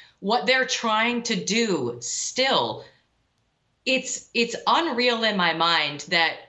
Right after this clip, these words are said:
they can't look at covid, where it is right now, as a, as a minor cold and inconvenience. And they look at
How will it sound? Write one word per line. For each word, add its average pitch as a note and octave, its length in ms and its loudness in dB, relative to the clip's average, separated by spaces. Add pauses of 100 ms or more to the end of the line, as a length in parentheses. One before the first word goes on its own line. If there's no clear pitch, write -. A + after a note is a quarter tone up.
(200)
they A3 220 -2
can't A3 600 -4
look A#3 240 0
at C#3 200 -2
covid, E3+ 520 -2
where G#3 240 2
it D#4+ 100 -2
is G#3+ 180 -2
right F3 220 0
now, D#3+ 420 0
as E3+ 220 0
a, D#3 260 -2
as D#3+ 140 0
a D#3 100 0
minor F#3 380 0
cold F3 380 -2
and D#3 180 -2
inconvenience. E3+ 960 -2 (360)
And F#3 280 2
they G#3 200 2
look D4 200 -2
at G#3 160 0